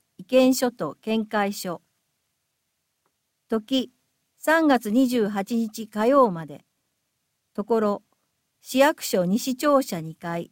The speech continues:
開発指導課。鶴巻公民館。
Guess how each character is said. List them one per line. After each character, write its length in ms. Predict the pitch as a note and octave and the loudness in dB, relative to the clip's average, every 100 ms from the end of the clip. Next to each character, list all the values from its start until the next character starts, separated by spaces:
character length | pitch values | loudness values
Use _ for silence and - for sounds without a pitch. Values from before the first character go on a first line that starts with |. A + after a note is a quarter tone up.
| _ | _
開 280 | B3+ C4+ C#4+ | 0 2 2
発 240 | C4+ C4 | -2 -4
指 160 | B3 A3+ | -8 -4
導 280 | G#3 G3+ F#3+ | -2 -2 -6
課。 180 | F#3 F3 _ _ _ _ _ _ _ _ _ _ _ _ | -12 -14 _ _ _ _ _ _ _ _ _ _ _ _
鶴 260 | B3+ D4 | -2 2
巻 300 | D4 D4+ - | 2 2 -4
公 240 | - C#4+ C#4 | -4 2 4
民 240 | C#4 A#3+ | 4 2
館。 320 | - D#3+ D3 | -2 -12 -14